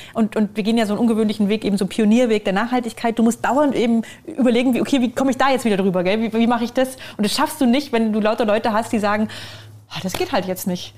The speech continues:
Ge-, so-, sondern die halt so irgendwie weiterdenken und, und, und kreativ sind und, und neue Lösungen finden und auch Mut haben, sozusagen was auszuprobieren und Niederlagen einstecken können. Und ich glaube, dass du das viel eher mit einer Mannschaft hinkriegst,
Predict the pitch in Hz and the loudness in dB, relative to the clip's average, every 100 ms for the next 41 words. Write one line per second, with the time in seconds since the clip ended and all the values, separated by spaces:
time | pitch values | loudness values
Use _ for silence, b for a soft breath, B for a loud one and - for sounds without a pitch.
0 | B B - 240 247 233 247 240 240 247 | B B -4 0 2 2 2 0 2 0
1 | 240 240 247 262 269 381 277 220 196 185 | 2 2 2 2 2 2 2 0 -2 -2
2 | 185 190 196 208 202 214 - - 269 277 | -4 -4 -4 -6 -4 -4 -4 -2 0 2
3 | 302 339 320 - 202 190 208 202 208 240 | 2 2 2 0 0 0 -2 -2 0 2
4 | 262 254 254 220 - 196 202 196 214 269 | 2 2 2 0 -2 -4 -2 0 2 2
5 | 330 233 214 208 202 214 202 202 240 254 | 2 0 0 -2 -4 -4 -4 -2 -2 -2
6 | 196 190 185 180 180 180 254 285 202 185 | -2 0 0 0 -2 -2 0 2 2 0
7 | 180 190 185 185 185 185 180 190 190 - | -2 -4 -6 -6 -6 -6 -4 -4 -6 -2
8 | 240 269 247 226 220 - 302 294 262 262 | -2 -2 -4 -6 -8 -4 -2 0 0 0
9 | 247 214 214 233 220 226 233 - - | -2 -2 -2 -2 -6 -6 -8 -10 -14